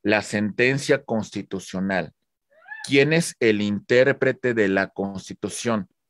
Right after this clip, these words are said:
¿Quién debe velar por la protección y el orden de la Constitución? Es otro tema muy interesante que tenemos que hacernos. Y en este sentido, estimados amigos,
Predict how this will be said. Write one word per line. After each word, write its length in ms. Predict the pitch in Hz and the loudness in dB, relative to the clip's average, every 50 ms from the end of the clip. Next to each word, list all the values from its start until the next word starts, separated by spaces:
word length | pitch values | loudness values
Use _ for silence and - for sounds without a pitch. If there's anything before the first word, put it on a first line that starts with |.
| _ _ _ _ _ - - - | _ _ _ _ _ -20 -12 -2
¿Quién 340 | - 127 127 131 139 143 | 2 4 6 6 4 4
debe 280 | 139 139 135 127 135 139 | 6 6 6 8 6 8
velar 420 | 147 156 151 139 120 127 135 143 | 8 6 6 6 6 4 4 0
por 160 | - - 113 104 | -2 -2 0 0
la 160 | 104 95 - | 0 -2 -2
protección 600 | - 101 - - 101 - - - 120 117 120 123 | -4 -4 -4 -4 -6 -6 -6 -2 0 0 0 2
y 60 | 113 | 2
el 120 | 107 104 104 | 2 4 4
orden 380 | 110 110 113 110 117 107 107 | 4 4 4 2 0 0 2
de 100 | 101 101 | 2 2
la 220 | 98 98 95 98 - | 2 2 2 0 -2
Constitución? 840 | - 107 107 98 - 117 - - 113 110 - - 170 170 165 170 _ _ _ _ _ _ _ _ _ _ _ _ _ | -4 -6 -6 -6 -6 -10 -8 -8 -10 -8 -2 2 2 2 2 -2 _ _ _ _ _ _ _ _ _ _ _ _ _
Es 260 | - 107 107 104 - | 0 0 0 2 2
otro 300 | 123 113 - 165 165 - | 0 0 2 2 0 0
tema 400 | - 120 113 110 117 123 - - _ | 2 0 2 2 2 0 -2 -4 _
muy 340 | - 120 110 110 117 120 135 | -6 -2 0 2 2 0 0
interesante 800 | 151 156 147 160 175 185 180 180 - 127 117 117 - 147 143 - | -2 -4 0 2 2 2 2 0 0 -2 -2 0 -2 -4 -4 -2
que 100 | - 117 | -6 -6
tenemos 540 | - - 101 101 101 104 117 127 123 - - | -4 -4 -4 -2 -2 -2 -2 -2 -4 -4 0
que 260 | - 156 196 220 - _ _ _ _ _ _ _ _ _ _ _ | 0 2 2 0 -4 _ _ _ _ _ _ _ _ _ _ _
hacernos. 720 | _ 113 104 - - 110 104 98 85 64 - - - _ _ _ _ _ _ _ _ _ - _ _ _ | _ -2 -2 0 0 0 0 0 -2 -6 -14 -18 -20 _ _ _ _ _ _ _ _ _ -20 _ _ _
Y 140 | - 110 117 | 0 2 2
en 140 | 120 120 135 | 4 4 4
este 220 | 160 180 - 240 | 0 0 0 -4
sentido, 460 | 226 - 214 180 - - 139 135 147 | 0 2 0 0 2 0 0 2 2
estimados 560 | 151 143 - - 107 104 113 123 131 131 - | 2 2 0 -2 0 2 2 2 2 0 -2
amigos, 540 | 165 156 143 120 113 104 127 156 - - _ | -2 -2 0 0 2 2 0 0 0 -8 _